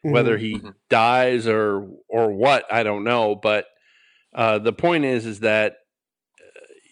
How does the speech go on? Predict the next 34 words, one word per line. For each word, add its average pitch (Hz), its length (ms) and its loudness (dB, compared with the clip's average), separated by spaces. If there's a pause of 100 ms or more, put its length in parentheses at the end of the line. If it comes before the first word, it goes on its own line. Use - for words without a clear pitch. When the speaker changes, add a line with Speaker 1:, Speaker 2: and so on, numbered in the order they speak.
(100)
Speaker 1:
yeah, 147 220 4
he's, 165 380 0
he's 165 320 0
trying 254 280 4
to 180 120 6
wrap 139 420 4
up 165 300 0 (760)
some 165 300 0
of 156 80 0
these 143 240 0
characters, 139 680 0
and 123 160 -2
those 214 220 2
are 220 40 -2
the 151 100 -4
big 123 280 0
two, 196 280 0
I 98 140 -2
think, 107 340 -12
Rocky 131 460 -2
and 113 120 -6
Rambo. 117 380 -2
I 120 80 0
can't 143 260 -2
think, 135 160 2
Speaker 3:
Yeah. 104 120 4
Speaker 1:
I 156 60 0
mean, 170 180 0 (1080)
again, 135 580 0
I 131 140 -2
can't 180 380 -2
see 139 400 -2
Demolition 123 800 -2
Man 101 460 -4